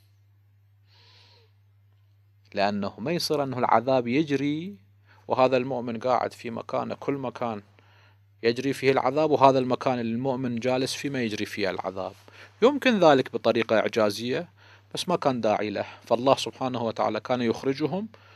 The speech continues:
ثم يجري العذاب على الجميع. فإذن الإمام الجواد يقول: "إذا غضب الله تبارك وتعالى على خلقه"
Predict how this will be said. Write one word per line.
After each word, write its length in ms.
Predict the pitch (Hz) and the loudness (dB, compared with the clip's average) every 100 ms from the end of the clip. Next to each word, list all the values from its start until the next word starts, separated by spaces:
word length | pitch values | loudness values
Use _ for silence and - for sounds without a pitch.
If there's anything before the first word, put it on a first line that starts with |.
| - - - | -20 -20 -6
ثم 280 | 175 160 | -4 0
يجري 380 | 143 147 131 123 | 2 2 4 4
العذاب 400 | 104 113 135 156 | 6 4 4 2
على 160 | 104 104 | 2 0
الجميع. 520 | 101 104 95 98 95 - - - - - _ _ _ _ _ _ _ _ _ _ - - - - _ _ _ _ _ _ _ _ _ _ _ _ _ _ _ _ _ _ - | -2 -6 -6 -8 -10 -12 -18 -18 -20 -20 _ _ _ _ _ _ _ _ _ _ -20 -20 -20 -20 _ _ _ _ _ _ _ _ _ _ _ _ _ _ _ _ _ _ -10
فإذن 580 | 95 104 113 170 208 190 _ - | -4 -2 0 -2 -2 -10 _ -12
الإمام 460 | 110 107 127 131 107 | -6 -6 -2 -4 -4
الجواد 500 | 101 98 107 120 107 | -6 -4 0 0 0
يقول: 400 | 107 - 139 147 | -6 -6 -6 -4
"إذا 240 | 110 107 104 | -4 -2 -2
غضب 420 | 98 135 135 107 | 0 0 0 -2
الله 340 | 101 107 117 | -4 -2 -4
تبارك 640 | 107 98 104 117 110 101 - | -4 -4 -4 -2 -2 -4 -8
وتعالى 540 | 98 - 107 117 139 | -10 -8 -8 -6 -6
على 300 | 156 135 127 | -2 2 2
خلقه" 520 | - 160 139 - 104 | 2 2 2 0 -6